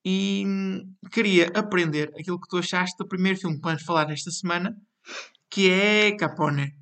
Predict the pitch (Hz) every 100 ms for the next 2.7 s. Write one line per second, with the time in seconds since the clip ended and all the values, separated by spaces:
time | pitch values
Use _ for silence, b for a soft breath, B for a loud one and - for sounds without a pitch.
0 | - 165 247 254 233 202 202 170 165 175
1 | 180 185 180 156 147 208 214 190 262 233
2 | 190 170 160 143 160 165 180